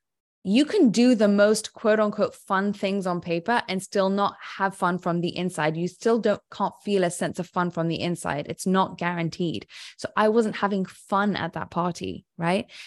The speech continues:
And no judgment of the party. Maybe I just could have had a better time if I was with different people, or could have had a better time if, you know, if I'd stayed later and people had got drunk. Like, who knows, right? There's no, I'm not making any,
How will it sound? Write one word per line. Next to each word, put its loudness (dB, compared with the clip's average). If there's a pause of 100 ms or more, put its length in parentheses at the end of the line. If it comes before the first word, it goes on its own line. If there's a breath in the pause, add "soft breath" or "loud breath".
(100)
And 0
no 2
judgment 0
of -4
the -2
party. -4
Maybe -2
I 0
just -8 (400 loud breath)
could -4
have -2
had 0
a 2
better 2
time 0
if 0
I 2
was 2
with -2
different -4
people, -2
or -2
could -4
have -2
had -4
a -2
better 0
time -6
if, -4 (540 loud breath)
you 4
know, 6
if 2
I'd 4
stayed 2
later 4
and 2
people 0
had -4
got -2
drunk. -2
Like, -6
who 0
knows, -2
right? 0
There's -2
no, 2
I'm -2
not 0
making -2
any, -4